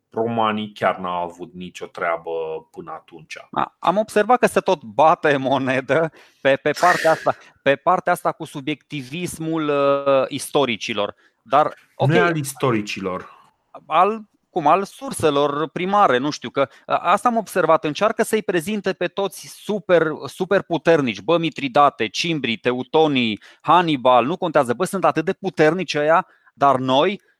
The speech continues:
Speaker 2: cu toate că sunt ăia foarte, foarte puternici, noi reușim să-i învingem, ceea ce
Speaker 1: Exact.
Speaker 2: înseamnă că Republica Romană e, pf, cea mai tare din parcare.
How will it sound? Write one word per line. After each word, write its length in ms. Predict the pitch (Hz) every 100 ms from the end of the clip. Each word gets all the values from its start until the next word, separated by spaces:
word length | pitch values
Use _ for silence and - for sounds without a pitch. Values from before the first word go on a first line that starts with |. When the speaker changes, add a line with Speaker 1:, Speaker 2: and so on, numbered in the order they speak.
| _
Speaker 2:
cu 80 | 139
toate 380 | 131 - 202 254
că 160 | 247 220
sunt 340 | - 190 170
ăia 200 | 185 156
foarte, 400 | - 180 233 233
foarte 320 | - 208 202
puternici, 520 | 180 165 202 202 190
noi 180 | 180 196
reușim 420 | 202 190 170 196
să-i 260 | 196 190 180
învingem, 500 | 151 180 160 113 101
ceea 260 | - 131 113
ce 120 | 107
Speaker 1:
Exact. 80 | 107
Speaker 2:
înseamnă 400 | 92 175 196 208
că 140 | 160
Republica 460 | 143 190 185 180 165
Romană 460 | 160 185 196 190
e, 180 | 185 190
pf, 320 | 156 - - -
cea 200 | - 190
mai 200 | 185 185
tare 340 | - 185 175
din 180 | 165 170
parcare. 540 | 165 165 165 127 92